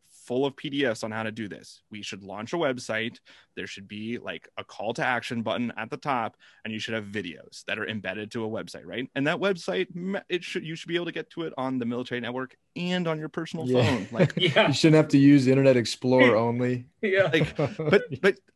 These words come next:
Speaker 1: I would never, like, I would never have those words to say to, you know, one-star generals and full-bird colonels in the Air Force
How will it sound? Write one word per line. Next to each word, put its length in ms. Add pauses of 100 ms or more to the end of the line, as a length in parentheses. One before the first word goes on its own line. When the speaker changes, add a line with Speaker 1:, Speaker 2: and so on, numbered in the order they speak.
(100)
Speaker 1:
I 200
would 240
never, 340
like, 260
I 120
would 180
never 500
have 240
those 220
words 480
to 100
say 460 (280)
to, 480 (380)
you 140
know, 320 (460)
one-star 520
generals 400
and 160
full-bird 400
colonels 360
in 80
the 140
Air 140
Force 520